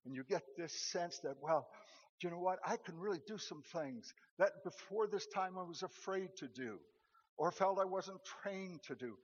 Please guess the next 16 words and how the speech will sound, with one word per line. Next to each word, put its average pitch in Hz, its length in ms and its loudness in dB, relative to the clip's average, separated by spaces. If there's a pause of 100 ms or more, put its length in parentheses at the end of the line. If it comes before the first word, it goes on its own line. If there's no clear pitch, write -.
(300)
And 165 100 4
I, 185 80 2 (160)
and, - 120 -4 (120)
and 160 140 0
I 160 160 0 (140)
think 233 240 0
I 190 220 2
can 165 220 -6
do 208 280 -6
this." 117 460 -4 (340)
And 165 160 -2
then 185 240 4 (180)
you 170 100 0
leave 185 320 2
church, 180 480 2
or 139 240 2